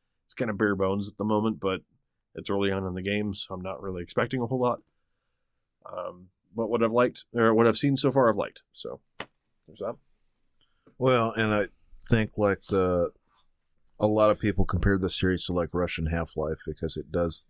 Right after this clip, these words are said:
Speaker 2: a lot of the same things.
Speaker 1: Right. Well, the, um, the, the ba-, basis of the game takes a lot from Half-Life as, as the, um, you know, as the kind of the inspiration behind the gameplay. You know,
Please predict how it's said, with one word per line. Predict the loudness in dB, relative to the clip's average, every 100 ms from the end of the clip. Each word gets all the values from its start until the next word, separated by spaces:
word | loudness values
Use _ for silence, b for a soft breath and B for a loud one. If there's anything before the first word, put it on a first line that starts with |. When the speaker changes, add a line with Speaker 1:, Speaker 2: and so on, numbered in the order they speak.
| -10
Speaker 2:
a | -4
lot | -2
of | -4
the | -6
same | -8 -8 -10
things. | -12 -10 -10 -12 -16 -2
Speaker 1:
Right. | 2 4 2 -2
Well, | 2 2 2 -4 _ -20 -6
the, | 2 4 6
um, | 8 8 4 -2 _ _ _ _ -12
the, | -12 -12 _ 0 2 2 2
the | -2
ba-, | 0 -2 0
basis | 2 2 2 -2
of | -2
the | 0
game | 2 4 4 0 -4 -4
takes | 0 0 0 -8
a | -4
lot | 2 4 4 0 -4 0
from | 2 2
Half-Life | 0 -2 -4 -8 -8 -8 -8
as, | -8 -8 -8 -12 -8 -4
as | -2 -4 -6
the, | -6 -4 -4
um, | -6 -8 -12 _ _ _ _ _ _ _ _ _ _ _ -10
you | -4 -4
know, | -4
as | -2 -2 -2
the | -2 -2
kind | 0 0
of | 2
the | 2
inspiration | 0 -2 -4 -2 -4 -4
behind | -6 -4 -2 -2
the | -2
gameplay. | 0 0 -2 -12 -16 _ -12 -12 -14 -20 _ _ _ -12
You | -8
know, | -8